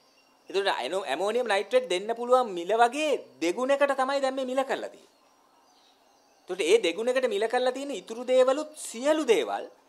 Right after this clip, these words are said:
මිල ඉහළ යන තත්ත්වයක් ඇතිවලා. අනිත් එක ඊට පස්සේ ඇමෝනියම් නයිට්‍රේට් කිලෝග්‍රෑම් එක මිල මේක නෙවෙයි නෙවෙන්නේ මීට වඩා වැඩි වෙනවා. ඉතින් සාමාන්‍යයෙන්, අ, අර තොග වෙළඳාමේ යෙදෙන අයට ඩීලර්, ඩීලර් කමිෂන් එක විදියට දෙනවා සියයට තිහක්.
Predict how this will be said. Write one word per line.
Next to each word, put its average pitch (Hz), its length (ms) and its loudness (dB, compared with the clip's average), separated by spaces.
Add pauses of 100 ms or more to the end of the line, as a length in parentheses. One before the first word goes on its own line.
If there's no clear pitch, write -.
(320)
මිල 208 180 -2
ඉහළ 254 240 4
යන 269 100 2
තත්ත්වයක් - 300 -4
ඇතිවලා. 214 300 -2
අනිත් 214 200 -4
එක 254 80 -4
ඊට 175 240 -2
පස්සේ 247 240 0
ඇමෝනියම් 202 300 -4
නයිට්‍රේට් 240 340 -6
කිලෝග්‍රෑම් 214 380 0
එක 240 120 -6
මිල 202 220 -2
මේක 226 200 -4
නෙවෙයි 262 260 -6
නෙවෙන්නේ 262 240 -6
මීට 202 180 -6
වඩා 262 200 2
වැඩි 254 180 -2
වෙනවා. - 220 -6 (720)
ඉතින් 196 80 -4
සාමාන්‍යයෙන්, 226 680 2 (400)
අ, 139 120 0 (540)
අර 123 220 -2
තොග 170 220 0 (360)
වෙළඳාමේ 226 520 4
යෙදෙන 202 220 -2
අයට 247 240 0
ඩීලර්, 208 320 0
ඩීලර් 196 280 0
කමිෂන් 240 380 0
එක 233 140 0
විදියට 226 260 0
දෙනවා 262 200 2
සියයට 254 320 -4
තිහක්. 247 180 -8